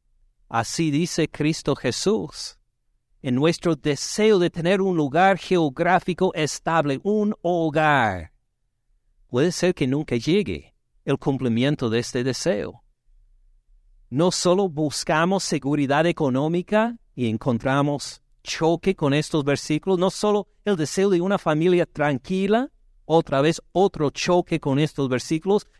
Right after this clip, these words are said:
un deseo de un hogar, otro choque, ya también queremos la estima de los vecinos. Queremos que los vecinos, los que están alrededor nuestro,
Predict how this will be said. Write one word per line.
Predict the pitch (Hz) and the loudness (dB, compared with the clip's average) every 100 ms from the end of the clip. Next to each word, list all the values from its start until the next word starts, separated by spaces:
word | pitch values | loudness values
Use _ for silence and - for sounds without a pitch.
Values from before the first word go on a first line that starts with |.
| _ | _
un | 180 | -4
deseo | 190 175 - 254 | -2 -2 0 0
de | 240 | 0
un | 226 220 | 0 0
hogar, | 208 240 277 226 170 _ _ _ - | 0 2 4 2 2 _ _ _ 0
otro | 254 - 220 | 0 2 -2
choque, | - 254 277 254 165 131 | 0 2 2 2 0 -2
ya | 123 240 262 - _ _ _ - | 0 2 2 0 _ _ _ -6
también | 175 165 160 202 196 107 - _ _ _ _ _ - | 0 0 2 2 2 0 -6 _ _ _ _ _ -4
queremos | 156 143 160 185 160 | 0 2 2 0 0
la | 156 | 2
estima | 156 - - 165 175 | 0 -2 -4 0 0
de | 165 151 | 0 0
los | 147 131 | -2 -2
vecinos. | 131 - 202 208 113 80 - - - _ _ _ _ _ _ _ _ _ _ _ | -6 -4 -2 -2 -2 -6 -12 -18 -20 _ _ _ _ _ _ _ _ _ _ _
Queremos | - 147 160 180 - | -2 2 2 2 -2
que | 175 | 0
los | 160 151 | 2 2
vecinos, | 127 120 - 170 214 185 | 0 -4 -2 0 0 0
los | 151 - | -2 -2
que | 147 | -4
están | 131 - 135 | -4 -2 0
alrededor | 135 127 131 131 120 110 135 | 0 0 0 0 0 0 0
nuestro, | 123 120 135 - - 240 | 2 0 -2 -2 0 0